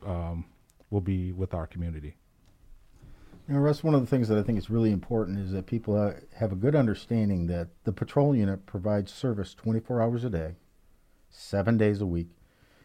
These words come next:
Speaker 2: three hundred and sixty-five days a year. The patrol officers are typically the first responders to incidents and respond directly to calls when dispatched from Ingham County Regional nine one one Center. When they're not on calls, they're,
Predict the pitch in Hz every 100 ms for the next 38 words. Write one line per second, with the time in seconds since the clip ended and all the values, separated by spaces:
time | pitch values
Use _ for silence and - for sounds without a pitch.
0 | _ - 98 113 113 117 107 101 95 101
1 | - 104 98 98 87 90 87 87 85 78
2 | 64 - _ _ _ _ _ _ 92 -
3 | - 120 113 120 117 - 101 90 87 -
4 | 175 175 - 82 85 104 - 92 - 117
5 | 117 117 - 120 117 123 117 - 107 131
6 | 139 175 175 - - 110 95 92 - 107
7 | 95 87 92 - - 85 95 - 117 -
8 | 143 135 98 110 104 147 - 101 90 -
9 | 95 110 113 113 113 107 101 98 101 98
10 | 92 85 90 87 90 98 107 - 67 67
11 | - _ _ _ - - - - - -
12 | - _ 110 127 123 123 185 160 85 -
13 | 82 101 143 170 -